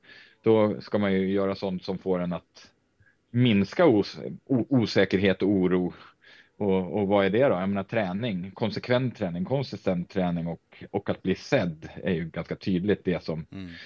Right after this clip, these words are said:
Speaker 1: som hjälper allra bäst. Och det är ju någonting som man verkligen får på de här mikrogymmen. Och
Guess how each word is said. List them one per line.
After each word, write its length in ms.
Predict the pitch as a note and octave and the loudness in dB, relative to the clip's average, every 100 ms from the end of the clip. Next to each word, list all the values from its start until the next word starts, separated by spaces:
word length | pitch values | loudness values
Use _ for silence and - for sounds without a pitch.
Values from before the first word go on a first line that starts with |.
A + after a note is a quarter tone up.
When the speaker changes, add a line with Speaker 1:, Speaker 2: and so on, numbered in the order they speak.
| - | -18
Speaker 1:
som 200 | - G#2+ | -2 2
hjälper 280 | G2+ F#2+ - | 4 4 2
allra 280 | F#2+ F#2 F#2 | 2 2 2
bäst. 360 | A2+ F#2 - | 2 0 -6
Och 60 | G2+ | 0
det 80 | A#2+ | 2
är 40 | |
ju 60 | A#2 | 4
någonting 340 | A2 F#2+ G2 | 2 -2 -4
som 80 | F#2+ | -2
man 100 | G2+ | 0
verkligen 280 | F#2 G2 G2 | 0 -2 -4
får 240 | - D3 | 0 0
på 60 | - | 0
de 100 | A2 | -4
här 60 | F#2 | -2
mikrogymmen. 560 | F#2 - F2+ F2+ F#2+ G2 | -4 -6 -6 -2 0 0
Och 160 | G2+ | 0